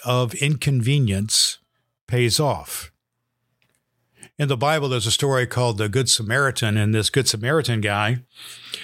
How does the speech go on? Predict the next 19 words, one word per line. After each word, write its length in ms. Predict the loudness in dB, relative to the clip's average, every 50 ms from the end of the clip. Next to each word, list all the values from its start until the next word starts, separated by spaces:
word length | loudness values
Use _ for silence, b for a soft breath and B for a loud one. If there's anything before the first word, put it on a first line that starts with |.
| B B B B B B B B B B B B -2
was 160 | -2 0 2
not 180 | 2 0 0
very 180 | 0 0 0 2
well 240 | 2 0 0 0 0
liked 580 | 0 2 2 2 2 0 -2 -2 -2 -2 -4 -6 -4
by 640 | -4 0 2 4 4 4 4 4 4 4 2 2 0 0
a 140 | 0 0 0
lot 200 | 2 2 2 2
of 80 | 2
the 80 | 0 0
folks 420 | 0 0 2 2 2 2 0 0
around 360 | 2 2 2 4 4 4 4 4
him. 220 | 4 2 0 -2 _ _ _ _ _ _ _ _ _ _ _ _ _ _ _ _ _ -10 -10 -6
He 160 | 0 2 2 2
was 180 | 2 2 0
kind 160 | 2 2 2
of 80 | 2 0
a 60 | -2
foreigner 600 | -4 -2 0 2 2 2 4 4 2 2 0 -2